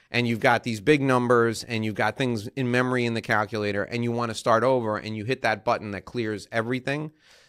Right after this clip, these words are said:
That's what transcendental meditation does for you. So if you're struggling because you have all of these,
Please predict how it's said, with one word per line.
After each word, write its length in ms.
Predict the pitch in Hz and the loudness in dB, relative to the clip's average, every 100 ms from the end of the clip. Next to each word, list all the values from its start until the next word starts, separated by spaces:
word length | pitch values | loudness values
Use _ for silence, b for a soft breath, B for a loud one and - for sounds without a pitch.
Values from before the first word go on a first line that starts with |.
| b | b
That's 260 | - 160 165 | 4 4 4
what 120 | 170 | -6
transcendental 560 | - 135 117 113 110 107 | -2 -2 -2 -2 -2 -2
meditation 560 | 98 90 101 90 87 | -4 -6 -6 -6 -8
does 220 | 82 78 - | -12 -12 -14
for 120 | - | -16
you. 200 | - 69 | -18 -12
So 360 | - 117 101 - b b b | -2 0 0 -4 b b b
if 180 | 151 120 | -4 -2
you're 260 | 139 196 185 | 4 4 4
struggling 720 | - - 165 160 147 143 127 | -2 -4 2 2 2 -2 -2
because 800 | 117 - 120 113 110 107 101 90 | -4 -2 2 2 2 0 -4 -8
you 400 | 117 113 117 113 | -8 -6 -4 -4
have 500 | 120 120 110 104 98 | -2 0 0 -2 -6
all 340 | - 131 139 | 0 4 4
of 80 | 131 | 2
these, 640 | 120 117 113 104 95 - | -2 -4 -4 -6 -8 -10